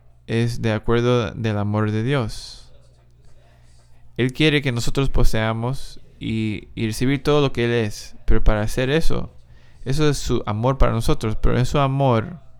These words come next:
tiene un requisito. Y para mantener ese requisito,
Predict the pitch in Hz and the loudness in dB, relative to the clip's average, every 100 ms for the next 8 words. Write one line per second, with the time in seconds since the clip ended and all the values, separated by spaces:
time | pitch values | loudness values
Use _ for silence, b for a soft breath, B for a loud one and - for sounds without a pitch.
0 | b b b b b b b b b - | b b b b b b b b b -20
1 | - - - - - - 117 127 123 120 | -20 -20 -20 -20 -16 -8 -4 -2 -2 -2
2 | 120 - 113 - 131 - 117 123 - - | -4 -6 -8 -4 -4 -4 -6 -6 -14 -20
3 | - - - - - - - b b b | -20 -20 -20 -20 -20 -20 -20 b b b
4 | b b 120 - 117 113 113 120 135 135 | b b 2 6 6 6 -2 -2 -2 -2
5 | 123 127 131 120 110 - 104 104 | -4 -4 -6 -6 -8 -6 -8 -8